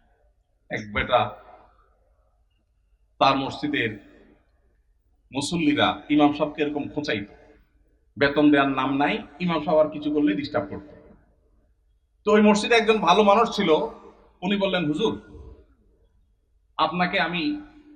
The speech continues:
ওই যে মুসিরা যে জুতা পলিশ টলিশ করে ওইরকম একটা বাক্স কিনে দিব, সাথে রং টং যা লাগে, ডাস্টার, ব্রাশ, এগুলো সব দিয়ে দিব। আপনি ইমামতি করে মসজিদে নামাজ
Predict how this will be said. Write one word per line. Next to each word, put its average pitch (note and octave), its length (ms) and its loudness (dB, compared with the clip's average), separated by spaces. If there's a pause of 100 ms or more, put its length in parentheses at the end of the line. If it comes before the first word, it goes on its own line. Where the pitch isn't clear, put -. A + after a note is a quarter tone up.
(220)
ওই D3 100 -6
যে C#3+ 80 -2
মুসিরা E3 460 -2
যে F3 260 -8
জুতা D3+ 500 2 (100)
পলিশ E3+ 180 -4
টলিশ E3 320 -8
করে G#2 300 -6 (480)
ওইরকম D3+ 360 0
একটা C3 160 -2
বাক্স A2+ 280 -6
কিনে D3 280 -4
দিব, C#3+ 320 -6 (1120)
সাথে C#3+ 540 -4 (460)
রং C3+ 240 -4
টং B2 240 -4
যা A#2 160 0
লাগে, A2+ 280 -4
ডাস্টার, A2 480 -4 (520)
ব্রাশ, A#2 360 0
এগুলো A2+ 200 -8
সব A2 240 -10
দিয়ে A#2 160 -4
দিব। G#2 240 -6 (720)
আপনি G3 240 2
ইমামতি G3+ 460 4
করে A3 260 2
মসজিদে A3 400 0
নামাজ F#3 260 2